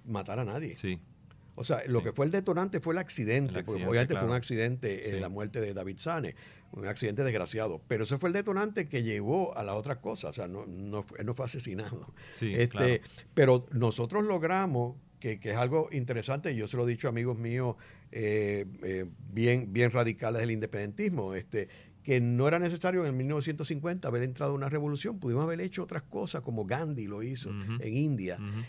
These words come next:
Speaker 1: eh, y no, y la muestra de esto es Vieques. Pacíficamente nosotros logramos sacarlos a ellos.
Speaker 2: Y hay que ver entonces los próximos años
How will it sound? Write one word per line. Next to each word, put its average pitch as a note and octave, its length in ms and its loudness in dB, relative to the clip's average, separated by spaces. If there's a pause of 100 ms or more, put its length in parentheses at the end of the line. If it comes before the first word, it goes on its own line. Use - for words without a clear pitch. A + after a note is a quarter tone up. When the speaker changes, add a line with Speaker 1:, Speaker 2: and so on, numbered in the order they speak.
(120)
Speaker 1:
eh, A#2+ 440 0
y B2 160 4
no, A#2 160 6
y A2 80 0
la A2 100 6
muestra A#2+ 420 2
de D#3+ 60 4
esto - 160 0
es D3+ 60 -2
Vieques. A2 400 -2 (560)
Pacíficamente G3 840 -2
nosotros A#2+ 300 -2
logramos D#3+ 680 -2 (120)
sacarlos G2+ 500 -6
a E2 100 -6
ellos. D#2 240 -12 (840)
Speaker 2:
Y G#2 120 -4
hay G2+ 100 -4
que A2+ 140 -4
ver A2+ 140 0
entonces A2+ 360 -4
los G#2+ 120 -4
próximos A2 420 -6
años B2 260 -2